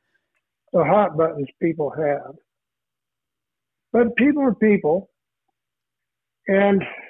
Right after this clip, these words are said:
it varies from state to state. I mean, we're not, state of Washington is not California, where you see these large maintenance awards of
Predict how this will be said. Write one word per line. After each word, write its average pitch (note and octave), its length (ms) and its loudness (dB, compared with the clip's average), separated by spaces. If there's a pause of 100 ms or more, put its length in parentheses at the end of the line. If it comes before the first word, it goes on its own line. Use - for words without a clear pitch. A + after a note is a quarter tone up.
(1040)
it G#3 140 -2
varies B3+ 420 4
from A#3+ 100 0 (120)
state A3 280 2
to A3+ 80 -2 (140)
state. A#3 340 -2 (380)
I G3+ 60 -8
mean, F3 220 -2
we're G#3+ 260 2
not, G3+ 260 2 (240)
state A#3+ 200 0
of G3+ 80 2
Washington E3+ 520 2
is C#3+ 80 -4
not G3 320 0
California, E3 680 0 (760)
where E3 520 2
you D#3+ 160 -4 (140)
see G3 200 4
these D3+ 380 0
large E3 520 4 (1400)
maintenance F3 600 2 (120)
awards D3+ 540 -4 (360)
of D#3 160 -8